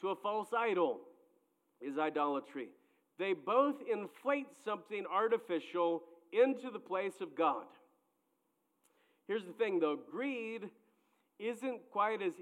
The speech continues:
easy to identify as a wooden idol on the wall. See, greed is often masked as a positive trait. "I'm just thrifty. I'm just careful." You don't hear people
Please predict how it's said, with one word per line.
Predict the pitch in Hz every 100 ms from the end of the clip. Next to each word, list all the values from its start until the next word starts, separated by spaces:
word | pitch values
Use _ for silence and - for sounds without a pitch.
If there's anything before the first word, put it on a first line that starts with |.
| -
easy | 220 202 190 202 -
to | 185
identify | 160 165 220 175 147 151 143 143 147 160 160 - - -
as | 151 147
a |
wooden | 147 180 165 160
idol | 175 147 127
on | 127 131
the |
wall. | 143 156 123 - - - _ _ _ _ _ _ _ _ _ _ -
See, | 208 151
greed | 196 302 302 226
is | 165
often | 196 214 214 180 151 156
masked | 190 190 143 - - -
as | 165 151
a | 160 - -
positive | 233 180 160 139 -
trait. | 147 117 95 - _ _ _ _ _ _ _ _ _ -
"I'm | 143 190 247 202
just | 240 233 -
thrifty. | - 208 - - 131 131
I'm | 180 220
just | 220 226 - -
careful." | 208 185 - 135 233 - - _ _ _ _ _ _ _ _ _ _
You | 127 202
don't | 262 240
hear | 247 269
people | 254 254 226 214 165